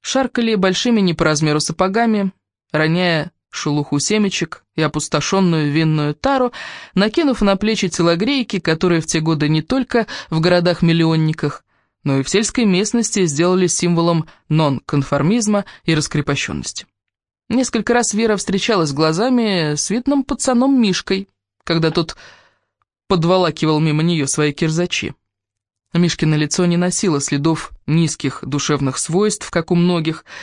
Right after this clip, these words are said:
и одновременно черт вымороченных, свойственных городскому молодняку.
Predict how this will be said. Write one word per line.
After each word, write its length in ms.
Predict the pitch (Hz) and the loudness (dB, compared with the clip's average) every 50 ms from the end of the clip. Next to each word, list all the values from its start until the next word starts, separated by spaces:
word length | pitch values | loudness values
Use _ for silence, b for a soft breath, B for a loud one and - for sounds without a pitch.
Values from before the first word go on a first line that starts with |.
| B B B B | B B B B
и 80 | - 151 | -2 0
одновременно 580 | 143 147 147 143 156 170 180 175 165 160 156 | 0 2 2 2 2 2 2 2 2 0 0
черт 460 | - - - 170 160 - - - b b b b b b b b | -2 -2 0 -2 -2 -2 -6 -14 b b b b b b b b
вымороченных, 960 | 143 143 139 156 170 180 190 180 175 165 - - - 156 151 147 - - b b b | -2 -2 0 2 2 2 2 2 2 0 -2 -2 0 0 0 -2 -4 -8 b b b
свойственных 600 | - - - 147 151 143 - - - 147 151 147 | -8 -4 -2 0 0 0 0 0 0 2 2 2
городскому 460 | 143 147 160 160 156 - - - 151 147 | 2 2 0 0 -2 -2 -2 0 0 2
молодняку. 680 | 147 151 151 160 160 165 180 185 185 _ - 170 - | 2 0 0 0 0 0 -2 -2 -2 _ -8 -10 -10